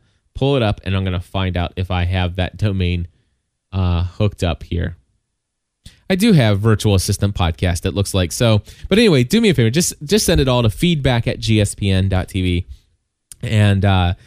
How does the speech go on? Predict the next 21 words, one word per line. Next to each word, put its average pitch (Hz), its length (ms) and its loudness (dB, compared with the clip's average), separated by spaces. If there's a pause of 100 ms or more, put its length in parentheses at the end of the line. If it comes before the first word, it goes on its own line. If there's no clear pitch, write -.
(160)
and 117 120 0
I'll 120 100 2
get 113 140 2
it 110 100 0
there. 107 160 2
But 147 160 0
I, 180 120 4
I, 156 280 -2
I 156 120 0
d-, 160 200 -4
just 190 180 0
so - 60 0
you 175 140 0
know, 123 200 0
I 143 100 0
do 180 180 0
prefer, 156 600 0 (380)
uh, 113 420 2
voice 135 480 -2
feedback. 151 500 -2
So 113 200 0